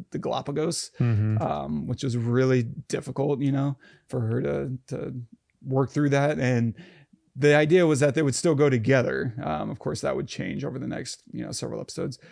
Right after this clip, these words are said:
Speaker 1: But that was a hard decision to make for, for her, is to, you know, say, "Okay,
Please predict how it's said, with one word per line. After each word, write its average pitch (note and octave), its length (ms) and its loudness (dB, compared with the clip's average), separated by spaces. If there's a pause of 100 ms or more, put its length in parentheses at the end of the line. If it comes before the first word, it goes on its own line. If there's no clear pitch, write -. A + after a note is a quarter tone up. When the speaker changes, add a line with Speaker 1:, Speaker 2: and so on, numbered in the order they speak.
(220)
Speaker 1:
But C#3 100 -6
that F#3+ 100 4
was F#3+ 100 0
a F3+ 80 0
hard E3 340 -2
decision D#3 380 -2
to D#3 60 0
make D#3 260 -2
for, D3 320 -2
for C#3+ 180 -4
her, E3 260 -2
is B2+ 180 -8
to, C3+ 260 -4 (480)
you C3 120 0
know, D3 360 -2
say, B2+ 380 0
"Okay, - 440 -4